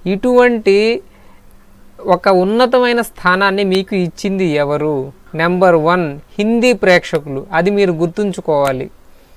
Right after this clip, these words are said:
హిందీ డైరెక్టర్లు కాదు, నిర్మాతలు కాదు, మరి డిస్ట్రిబ్యూటర్లు కాదు, హిందీ ప్రేక్షకులు, నార్త్ ఇండియన్ సినిమా ప్రేక్షకులు.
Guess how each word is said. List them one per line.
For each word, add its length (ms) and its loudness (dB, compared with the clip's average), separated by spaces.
హిందీ 540 2
డైరెక్టర్లు 540 4
కాదు, 540 2
నిర్మాతలు 540 2
కాదు, 540 4
మరి 440 2
డిస్ట్రిబ్యూటర్లు 800 0
కాదు, 400 -2
హిందీ 520 0
ప్రేక్షకులు, 1120 0
నార్త్ 640 2
ఇండియన్ 840 0
సినిమా 380 2
ప్రేక్షకులు. 760 -2